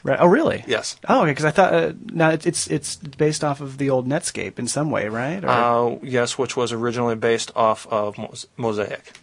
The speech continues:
Speaker 1: Oh, I see. And that's where they're both
Speaker 2: Yeah,
Speaker 1: came
Speaker 2: they
Speaker 1: from.
Speaker 2: both come
Speaker 1: Oh,
Speaker 2: from that core
Speaker 1: wow.
Speaker 2: Mosaic.
Speaker 1: Wow. Now, that, that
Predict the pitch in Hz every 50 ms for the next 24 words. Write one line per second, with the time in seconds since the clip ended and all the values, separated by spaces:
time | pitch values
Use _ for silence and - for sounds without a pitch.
0 | _ _ _ _ _ - - - - 175 202 226 226 214 196 160 135 147 - -
1 | 110 110 117 117 117 - 135 127 123 120 117 113 117 117 117 - - 127 117 110
2 | - 127 117 110 113 117 117 - 120 120 113 - - 117 113 110 - - - 117
3 | 113 113 110 107 107 107 98 95 101 - - _ _ - 113 131 175 151 104 110
4 | - - - - - - 156 151 151 151 143 135 147 143 147 143 135 151 147 -